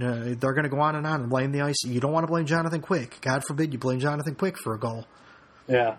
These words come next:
Speaker 2: don't wanna talk bad about Team U S A's goalie, you know?
Speaker 1: No, but if Crawford did that,
Speaker 2: <laughs>
Speaker 1: again, if Crawford did that, you know, it,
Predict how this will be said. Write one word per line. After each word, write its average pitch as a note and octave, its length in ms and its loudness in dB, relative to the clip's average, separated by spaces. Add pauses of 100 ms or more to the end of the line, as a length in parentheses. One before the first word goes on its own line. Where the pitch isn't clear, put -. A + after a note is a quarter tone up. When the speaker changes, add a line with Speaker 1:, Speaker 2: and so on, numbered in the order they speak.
(120)
Speaker 2:
don't D#3 140 6
wanna D#3+ 180 4
talk C#3 260 0
bad C3+ 160 4
about A#2 200 -4
Team B2+ 220 -2
U A#2 160 0
S A2+ 140 -6
A's A#2+ 220 0
goalie, A#2 420 -2
you G2+ 60 -8
know? D#3+ 180 2
Speaker 1:
No, A2 40 -6
but B2+ 140 2
if - 80 -6
Crawford D3 400 2
did E3 160 4
that, E3+ 380 2
Speaker 2:
<laughs> - 60 -4
Speaker 1:
again, C3 280 0
if A2+ 80 -2
Crawford C#3 400 0
did C#3+ 120 0
that, C#3+ 320 0
you A#2 140 -2
know, A2+ 220 -2
it, B2+ 180 -4